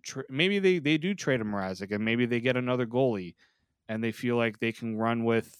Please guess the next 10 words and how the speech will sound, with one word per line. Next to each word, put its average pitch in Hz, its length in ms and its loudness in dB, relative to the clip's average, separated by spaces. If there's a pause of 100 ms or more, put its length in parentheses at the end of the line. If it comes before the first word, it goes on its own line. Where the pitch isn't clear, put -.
three 127 300 0
goalies 123 400 2
who 117 100 -4
maybe 120 300 2
don't 117 260 -2
have 120 240 -2
the 113 100 -6
same 120 260 -4
cap 143 480 4
hit 95 280 -6